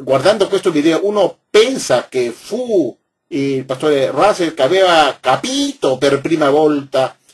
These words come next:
questa, eh, questa profezia o questo, questa visione, visione di Daniele capitolo quattro, dei sette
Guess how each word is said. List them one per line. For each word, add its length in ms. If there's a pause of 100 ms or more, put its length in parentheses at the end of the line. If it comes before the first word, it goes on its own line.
(600)
questa, 1400
eh, 80
questa 280
profezia 760
o 60
questo, 680
questa 220
visione, 920
visione 580
di 460
Daniele 520
capitolo 400
quattro, 560 (420)
dei 300
sette 560